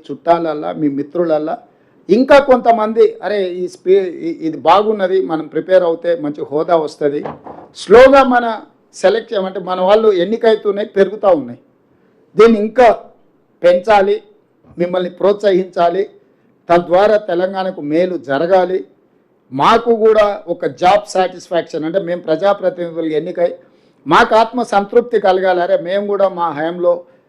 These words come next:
కొంత మంచి పని చేసినాం, యువతకు కొన్ని ప్రోత్సాహకాలు ఇచ్చినాము,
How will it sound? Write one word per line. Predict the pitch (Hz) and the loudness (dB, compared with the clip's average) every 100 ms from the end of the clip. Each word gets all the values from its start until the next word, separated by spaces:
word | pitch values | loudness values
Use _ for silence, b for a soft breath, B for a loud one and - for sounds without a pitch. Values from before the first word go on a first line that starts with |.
| b _ _ _ | b _ _ _
కొంత | 151 151 | -6 -4
మంచి | 143 160 - 196 | -6 -8 -6 -4
పని | 180 | -4
చేసినాం, | 170 170 165 165 165 135 | -4 -6 -6 -10 -10 -2
యువతకు | 123 165 175 170 170 - _ _ - | 4 6 4 -4 -8 -12 _ _ -6
కొన్ని | 151 165 151 | -4 -2 -4
ప్రోత్సాహకాలు | 143 147 185 180 175 170 165 156 | -4 0 0 2 2 2 0 -4
ఇచ్చినాము, | 147 147 175 175 170 | -4 -10 -6 -4 -6